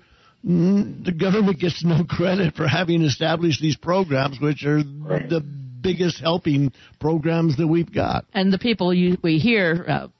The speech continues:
Speaker 3: are, you know, are rich senators and would-be senators who have a short memory. You know, they've forgotten even two thousand eight, two thousand nine,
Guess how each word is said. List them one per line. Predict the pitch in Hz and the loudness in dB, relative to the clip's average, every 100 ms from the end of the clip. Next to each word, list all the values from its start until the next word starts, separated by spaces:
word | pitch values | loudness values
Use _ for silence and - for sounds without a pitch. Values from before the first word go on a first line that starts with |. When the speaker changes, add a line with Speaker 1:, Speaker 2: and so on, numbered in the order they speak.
| - | -8
Speaker 3:
are, | 147 147 147 _ - | -2 -2 -4 _ -6
you | 202 | -4
know, | - - _ _ _ _ - | -4 -8 _ _ _ _ -4
are | 185 | -2
rich | 180 233 - - - _ _ | 0 0 0 -2 -4 _ _
senators | - 208 190 180 165 175 160 | -6 0 0 2 2 2 0
and | 160 | 0
would-be | 185 170 165 | 0 0 0
senators | - 151 151 156 160 - - _ | 0 0 2 2 -2 -10 -20 _
who | 226 | 0
have | 190 165 | 2 2
a | 175 | 0
short | - 214 - _ - - | 0 -2 -4 _ -20 -2
memory. | 180 233 208 170 - - _ | 0 2 2 2 -2 -10 _
You | 180 | -2
know, | 160 | 0
they've | 180 214 | 0 -2
forgotten | 185 185 180 | -2 0 0
even | 196 185 | 0 -2
two | 170 220 | -6 -6
thousand | 196 185 180 - | -2 -2 -2 0
eight, | 190 170 | 0 0
two | 214 | -4
thousand | - 175 170 160 151 | -2 0 0 2 2
nine, | 170 190 160 151 | 2 2 2 0